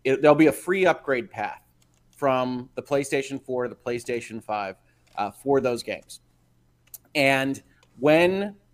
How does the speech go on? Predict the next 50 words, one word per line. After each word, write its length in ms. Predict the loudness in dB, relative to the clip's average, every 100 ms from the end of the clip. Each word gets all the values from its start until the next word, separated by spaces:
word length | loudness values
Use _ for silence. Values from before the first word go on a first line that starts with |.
| _
Forbidden 420 | -6 0 2 2
West 380 | 2 0 -2 -2
gets 200 | -2 -2
its 100 | -10
pre-order 500 | -8 -2 0 0 -4
started, 480 | -10 -8 -8 -10 -12
which 220 | -12 -10
is 160 | -10 -8
in 180 | -8
September 520 | -8 -12 -4 -2 0 0
of 80 |
last 420 | 0 2 2 -2 -8
year, 360 | -8 -8 -16 _ _ _ _ _
there 140 | 0
was 220 | 2 2 2
no 380 | -2 -2 -6 -10
free 160 | -8 -4
upgrade 420 | -4 -6 -10 -10
path. 460 | -14 -14 -14 -20 _
And 260 | -8 -8 -8
Sony 320 | -2 -2 -2
took 160 | -4 -4
a 60 |
lot 180 | -2 -2
of 100 | -4
heat 220 | -8 -12
for 140 | -8 -8
that, 320 | -6 -10 -20 _ _
uh, 160 | -2 -2
that 140 | -2
you 80 | -2
had 160 | -2 -4
to 40 |
buy 260 | 0 2 2
a 20 |
deluxe 480 | -2 -4 -4 -4 -6
edition 440 | -4 -6 -6 -8
to 100 | -8
get 400 | -6 -4 -4 -6
the 60 | -18
PlayStation 600 | -8 -8 -6 -8 -8 -10
four, 160 | -8 -8
PlayStation 560 | -8 -10 -10 -12 -12
five 220 | -8 -2
upgrade 360 | -2 0 0 2
going, 340 | 0 -2 -2 -6
et 100 | -6
cetera, 280 | -8 -8 -8
et 40 |
cetera. 320 | -6 -6 -8